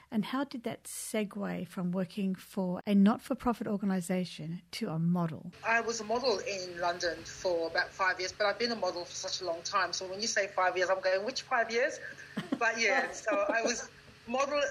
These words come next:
Speaker 2: in London for, actually for much more than five years, actually. I think from the age of sixteen till I left, um, from, from, I started modelling at sixteen and I left London at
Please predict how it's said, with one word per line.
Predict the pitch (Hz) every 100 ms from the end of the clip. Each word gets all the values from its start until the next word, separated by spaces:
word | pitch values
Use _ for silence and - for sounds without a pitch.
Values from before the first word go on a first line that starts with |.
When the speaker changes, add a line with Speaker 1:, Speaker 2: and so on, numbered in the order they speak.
| 240
Speaker 2:
in | 240 220
London | 214 214 208
for, | 208 214
actually | 254 277
for | -
much | 247 285 294
more | 247 233
than | 226
five | 202 208 180 185
years, | 190 185
actually. | 180 - 185 190 202
I | 208
think | 220
from | 208
the | 220
age | 233
of | 220
sixteen | - 220 - 208 190
till | 190 190
I | 180
left, | 190 190 - - 196
um, | 185 180 170 170 - - - - -
from, | 240 226
from, | - 285 294 -
I | 220
started | - 240 240 240
modelling | 226 214 202 196
at | 190
sixteen | - 214 - 202
and | 196 185 185
I | 180 185
left | 196 202 202
London | 185 180 180 175
at | 180